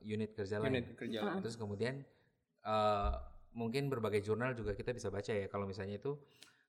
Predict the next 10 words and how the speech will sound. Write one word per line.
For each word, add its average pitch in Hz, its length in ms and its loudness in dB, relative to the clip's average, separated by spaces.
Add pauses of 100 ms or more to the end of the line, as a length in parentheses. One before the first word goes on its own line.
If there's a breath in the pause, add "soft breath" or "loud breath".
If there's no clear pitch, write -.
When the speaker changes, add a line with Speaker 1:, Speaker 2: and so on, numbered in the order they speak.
(120)
Speaker 1:
eh, 110 240 2
peningkatan 117 720 -2
investasi, 113 720 -6 (560 soft breath)
eh, 107 240 0 (240)
penanaman 107 320 -2
modal 104 320 0
itu 120 160 -2
berkorel-, 104 560 -2 (400)
berkorelasi 101 640 -4
sangat 101 320 -10